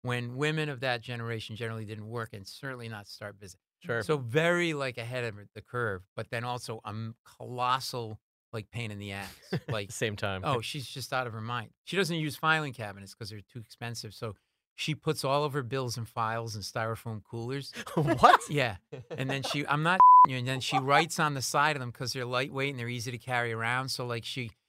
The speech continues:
Speaker 1: then she can say, "Okay, well, I gotta pay, uh, I gotta pay freight bills tonight." So
Speaker 2: <laughs>
Speaker 1: then she'll take it
Speaker 2: Let's go to
Speaker 1: and
Speaker 2: the
Speaker 1: she'll put it in her
Speaker 2: cooler.
Speaker 1: car
Speaker 2: Yeah.
Speaker 1: and then put the cooler in her car, and then she'll go home, and so she can run around with them.
Speaker 2: <laughs> Oh
Speaker 1: And I just,
Speaker 2: my.
Speaker 1: I looked at it one time, and I'm like, "Well, you, she gets audited. She looks like she's going on a picnic." It's really like,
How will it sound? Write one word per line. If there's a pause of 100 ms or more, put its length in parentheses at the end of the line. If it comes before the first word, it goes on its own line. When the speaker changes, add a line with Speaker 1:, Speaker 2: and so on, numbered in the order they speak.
(140)
Speaker 1:
then
she
can
say,
"Okay,
well,
I
gotta
pay,
uh, (320)
I
gotta
pay
freight
bills
tonight." (220)
So
Speaker 2:
<laughs>
Speaker 1:
then
she'll
take
it
Speaker 2:
Let's
go
to
Speaker 1:
and
Speaker 2:
the
Speaker 1:
she'll
put
it
in
her
Speaker 2:
cooler.
Speaker 1:
car (180)
Speaker 2:
Yeah.
Speaker 1:
and
then (100)
put
the
cooler
in
her
car,
and
then
she'll
go
home, (280)
and
so
she
can
run
around
with
them.
Speaker 2:
<laughs> (180)
Oh
Speaker 1:
And
I
just,
Speaker 2:
my.
Speaker 1:
I
looked
at
it
one
time,
and
I'm
like,
"Well,
you,
she
gets
audited.
She
looks
like
she's
going
on
a
picnic."
It's
really
like,